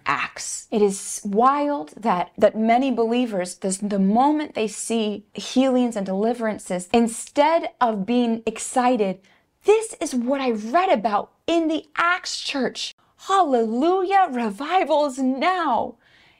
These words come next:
Instead, they many times feel uncomfortable, feel, "I don't know,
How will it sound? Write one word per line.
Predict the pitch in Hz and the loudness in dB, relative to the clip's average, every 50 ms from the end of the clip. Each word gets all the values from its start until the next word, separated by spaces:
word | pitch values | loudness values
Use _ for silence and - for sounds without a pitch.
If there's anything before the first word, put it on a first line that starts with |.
| _ | _
Instead, | - 240 240 226 226 - - - 247 254 277 294 294 269 233 240 | 2 2 2 2 0 -4 0 2 2 2 2 -2 -6 -8 -4 -2
they | 226 208 220 208 - _ _ - - - _ _ - | -2 0 -2 -4 -6 _ _ -16 -16 -16 _ _ 2
many | 226 226 247 254 262 254 | 4 4 4 2 0 -6
times | - - 254 240 240 233 240 240 233 - - - - _ _ _ _ _ _ _ _ _ _ _ _ _ | -6 -6 -4 -2 -2 -2 -2 -4 -6 -6 -10 -14 -16 _ _ _ _ _ _ _ _ _ _ _ _ _
feel | - - - - 262 262 247 233 - - | -20 -6 0 2 4 4 4 4 2 0
uncomfortable, | 214 196 196 - - 202 208 202 - 202 190 196 196 196 196 _ _ _ _ _ _ | -4 -4 -4 -2 -4 -4 -2 -4 -6 -6 -4 -4 -4 -6 -6 _ _ _ _ _ _
feel, | - - - 262 262 247 240 - | -8 -2 2 4 4 4 4 2
"I | - 214 | 0 -2
don't | 233 226 214 196 | -2 -2 -2 -2
know, | 185 185 190 196 190 | -2 -2 -4 -6 -10